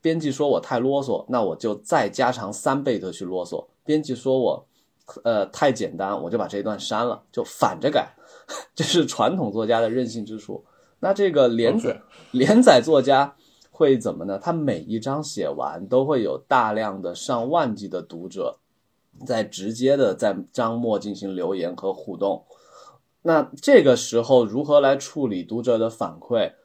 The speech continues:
Speaker 1: 成了现在的作者头疼的一个问题。有些人就会受到大量的负面的差评，对他的创作心态有影响，甚至会遭遇到网络暴力等等。那有些读者，我们很欣喜的看到，像最近的几部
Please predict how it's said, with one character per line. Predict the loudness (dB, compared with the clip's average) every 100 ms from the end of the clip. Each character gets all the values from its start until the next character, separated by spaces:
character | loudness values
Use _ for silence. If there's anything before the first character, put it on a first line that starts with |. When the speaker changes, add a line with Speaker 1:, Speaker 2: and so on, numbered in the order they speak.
| _ _
Speaker 1:
成 | -10 -6 0
了 | 2 0
现 | -2 -6 -4
在 | -2 -2 -2
的 | -4 -6
作 | -6 -4 -4
者 | -6 -10 -10
头 | -8 -6
疼 | -6 -8
的 | -8
一 | -8
个 | -8
问 | -8 -10
题。 | -12 -16 -14 -14 _ _
有 | -2 -2
些 | 0 0
人 | 0 -2
就 | -8
会 | -8
受 | -6 -4
到 | -2
大 | -2 -4
量 | -4
的 | -6
负 | -8 -8
面 | -8 -6
的 | -8
差 | -10 -6 -4 -4
评， | -6 -14 -10
对 | -10
他 | -8 -8
的 | -10
创 | -10 -10
作 | -10
心 | -10 -12
态 | -8 -8
有 | -10
影 | -12 -14
响， | -10 -12 -12
甚 | -18 -16
至 |
会 | -12 -12
遭 | -8 -6
遇 | -4
到 | -4 -6
网 | -6 -10
络 | -10
暴 | -6 -6
力 | -6 -10
等 | -14
等。 | -14 -16 _ _ -20 _
那 | -2 -2
有 | 0 -4
些 | -4 -6
读 | -4 -4
者， | -4
我 | -6
们 | -12
很 | -12 -12
欣 | -10
喜 | -8
的 | -8
看 | -10 -10
到， | -10
像 | -10 -12 -6
最 | -6
近 | -4 -4
的 | -4
几 | -6 -12
部 | -10 -12